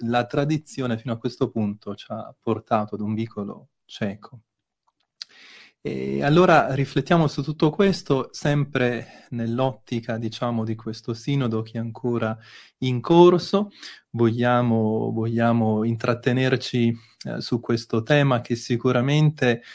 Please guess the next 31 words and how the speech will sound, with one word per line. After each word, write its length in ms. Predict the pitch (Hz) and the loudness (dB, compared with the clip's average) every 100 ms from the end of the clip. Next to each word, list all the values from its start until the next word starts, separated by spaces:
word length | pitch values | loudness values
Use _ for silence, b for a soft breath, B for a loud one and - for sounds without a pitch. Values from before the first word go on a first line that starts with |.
| B | B
è 100 | - | -2
un 220 | 123 123 113 | 2 2 2
tema 340 | 147 147 135 | 2 2 2
che 180 | - 131 | 0 -2
impegna 960 | 139 139 131 127 120 113 160 151 120 | 2 2 2 0 -2 2 4 4 4
un 120 | 110 110 | 0 0
po' 140 | 120 | 0
la 80 | 113 | 2
nostra 320 | 127 - 117 | 0 -2 -4
intelligenza, 720 | 110 - 131 135 190 202 202 | -4 -4 -2 2 4 2 2
ma 100 | 127 | 0
anche, 300 | 139 143 123 | 2 2 0
credo, 420 | 113 160 170 131 b b b | 0 2 2 2 b b b
riscaldi 720 | 127 127 - - 147 143 131 | 0 0 0 4 6 6 2
molto 520 | 127 147 151 120 107 117 | 2 4 4 4 0 0
il 60 | |
nostro 420 | 113 117 - 120 | 2 0 -2 -4
cuore, 420 | 110 175 165 110 113 | 2 4 4 4 0
per 200 | 107 - | -4 -6
così 300 | 113 107 107 | -8 -4 -4
dire. 340 | 101 - - _ _ _ | -4 -10 -20 _ _ _
Così, 800 | - 110 117 127 135 123 117 107 | -6 -4 -2 0 2 2 2 0
eh, 240 | 113 113 | -4 -4
vediamo, 640 | 113 117 127 147 185 165 - B B - | -6 0 0 4 4 2 0 B B -6
eh, 640 | 123 127 127 127 123 120 | -2 0 0 0 0 0
vediamo 380 | 131 135 175 196 | 2 4 6 6
da 140 | 160 151 | 6 4
vicino 800 | 151 - 175 131 104 101 - _ _ - 117 | 0 0 2 2 0 -8 -18 _ _ -20 -12
quello 360 | 135 131 123 | -6 -4 -4
che 160 | 117 117 | -6 -8
Gesù 420 | 113 110 117 117 | -6 -6 -4 -6